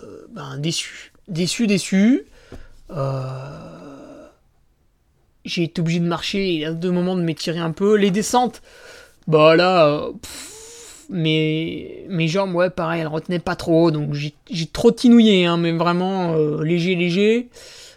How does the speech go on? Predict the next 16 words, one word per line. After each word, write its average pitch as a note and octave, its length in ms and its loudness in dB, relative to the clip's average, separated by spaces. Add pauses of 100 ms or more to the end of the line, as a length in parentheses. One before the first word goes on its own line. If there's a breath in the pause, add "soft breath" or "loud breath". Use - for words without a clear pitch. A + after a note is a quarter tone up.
(140)
Enfin, C#3 480 0
<laughs> E3 60 -12
c'est F#3 220 2
les D#3+ 320 2
trois, F3 240 -2
quatre F3 200 -2
personnes F#3 380 -4
qui F#3 100 -6
m'ont E3 160 -2
doublé F3 280 0
dans D#3+ 160 -2
ces E3 120 -4
descentes E3+ 420 -2
pourront E3 260 -2
en E3 40 -2
témoigner. E3+ 580 -4